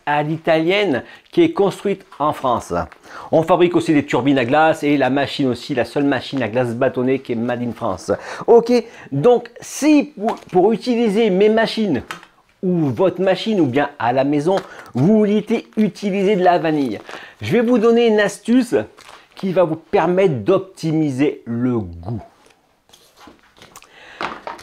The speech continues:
Alors la vanille, en fin de compte, c'est quelque chose qui se prépare. Quand vous allez préparer votre mix à glace, vous allez prendre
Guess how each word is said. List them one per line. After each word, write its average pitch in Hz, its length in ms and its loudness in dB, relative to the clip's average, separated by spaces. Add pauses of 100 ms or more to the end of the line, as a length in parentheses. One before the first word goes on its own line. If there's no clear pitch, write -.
(280)
Alors 220 280 4
la 247 160 2
vanille, 247 360 4
en 208 40 0
fin 220 160 -2
de 202 60 0
compte, 240 260 0
c'est 214 140 0
quelque 208 200 0
chose 220 220 2
qui - 180 -6
se - 100 -8
prépare. - 720 -2 (600)
Quand 262 220 4
vous 208 100 4
allez 175 180 4
préparer 214 480 0
votre 175 260 0
mix 240 380 0
à 196 100 2
glace, 175 480 0 (320)
vous 143 140 0
allez 190 200 4
prendre 190 340 -2